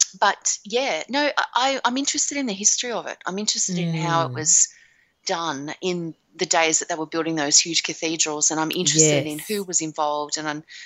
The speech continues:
Speaker 1: I feel like there could be something in that for me for a story at some point in my life. I'm not exactly sure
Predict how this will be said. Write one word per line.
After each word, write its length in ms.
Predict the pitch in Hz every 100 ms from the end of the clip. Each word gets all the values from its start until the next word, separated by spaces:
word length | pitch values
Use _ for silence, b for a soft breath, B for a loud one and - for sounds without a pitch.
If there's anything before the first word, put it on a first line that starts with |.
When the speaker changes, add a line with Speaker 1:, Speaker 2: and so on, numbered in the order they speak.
| B B
Speaker 1:
I 140 | 160 160
feel 220 | - 175
like 120 | 160
there 140 | 156
could 180 | 151 156
be 60 | 151
something 320 | - - 156
in 140 | 156
that 120 | 156 -
for 160 | 160
me 140 | 151 143
for 140 | -
a 40 |
story 460 | - - 151 151 147
at 100 | -
some 180 | - 160
point 220 | - 151
in 60 | 139
my 80 |
life. 300 | 143 143 185 -
I'm 60 |
not 100 | 165
exactly 300 | 160 - -
sure 400 | 160 - 156 151